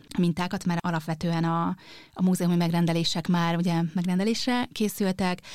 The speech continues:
ott már megvoltak adva azok, hogy mely textileket,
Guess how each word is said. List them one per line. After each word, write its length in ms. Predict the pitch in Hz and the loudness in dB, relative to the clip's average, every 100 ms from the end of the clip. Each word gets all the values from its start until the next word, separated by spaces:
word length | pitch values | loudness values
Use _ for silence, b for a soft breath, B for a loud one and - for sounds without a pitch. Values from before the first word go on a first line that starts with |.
| B B B | B B B
ott 260 | 190 185 | -4 -2
már 240 | 185 170 180 | 0 2 2
megvoltak 540 | 185 185 170 160 165 | 0 0 0 0 -2
adva 380 | 175 165 170 160 | -2 -2 0 -2
azok, 380 | - 175 170 - | -2 -4 -4 -2
hogy 180 | 175 | 0
mely 340 | 175 180 175 175 - | 2 2 2 0 -2
textileket, 880 | - 185 - 175 165 - 170 - | -8 -8 -4 -2 -2 0 -2 -4